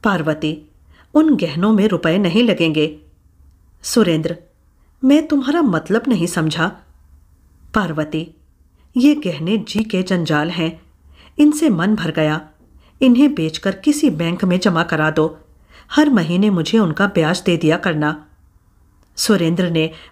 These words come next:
बात हंसी में उड़ानी चाही, लेकिन पार्वती के हाव भाव से ऐसा दृढ़ संकल्प प्रकट होता था कि वे उस विषय में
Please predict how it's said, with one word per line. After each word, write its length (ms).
बात 360
हंसी 260
में 160
उड़ानी 320
चाही, 420
लेकिन 320
पार्वती 520
के 180
हाव 420
भाव 200
से 320
ऐसा 260
दृढ़ 280
संकल्प 560
प्रकट 280
होता 260
था 340
कि 140
वे 200
उस 300
विषय 320
में 200